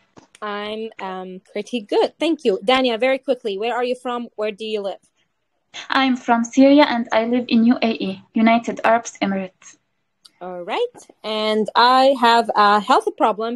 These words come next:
Speaker 1: Please give me advice, okay?
Speaker 2: Okay,
Speaker 1: I
Speaker 2: I'm
Speaker 1: have
Speaker 2: ready.
Speaker 1: the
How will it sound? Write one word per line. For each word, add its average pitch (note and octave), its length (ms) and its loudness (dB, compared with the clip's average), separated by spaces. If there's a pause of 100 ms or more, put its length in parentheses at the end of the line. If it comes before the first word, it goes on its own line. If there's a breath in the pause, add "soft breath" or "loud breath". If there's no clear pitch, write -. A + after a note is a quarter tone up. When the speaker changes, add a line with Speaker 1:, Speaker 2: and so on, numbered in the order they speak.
(120)
Speaker 1:
Please C4 200 -8 (100)
give A3 140 -8
me A3 60 -10
advice, F#3 420 -12
okay? D#4+ 220 -6 (880)
Speaker 2:
Okay, C4+ 360 0
Speaker 1:
I E4+ 420 -2
Speaker 2:
I'm A3+ 100 2
Speaker 1:
have G#3+ 220 0
Speaker 2:
ready. A#3+ 100 -20
Speaker 1:
the D4+ 120 -6